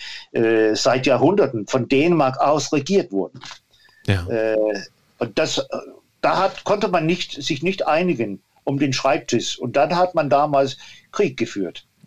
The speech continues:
Speaker 1: Und
Speaker 2: Und
Speaker 1: das
Speaker 2: das war
Speaker 1: kam dann auch zu diesem Krieg achtzehnhundertvierundsechzig.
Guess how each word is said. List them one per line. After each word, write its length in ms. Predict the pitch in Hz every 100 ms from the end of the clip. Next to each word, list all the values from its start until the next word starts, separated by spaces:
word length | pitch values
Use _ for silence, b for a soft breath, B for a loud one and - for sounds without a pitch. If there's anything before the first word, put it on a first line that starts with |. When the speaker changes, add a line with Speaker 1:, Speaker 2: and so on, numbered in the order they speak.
| _
Speaker 1:
Und 80 | 104
Speaker 2:
Und 80 |
Speaker 1:
das 100 | 120
Speaker 2:
das 80 | -
war 80 | 147
Speaker 1:
kam 140 | 147
dann 160 | 139 135
auch 180 | 123 131
zu 120 | 120
diesem 280 | 120 120 110
Krieg 300 | - 127 127
achtzehnhundertvierundsechzig. 1200 | 117 - 120 107 110 110 - 104 - 82 -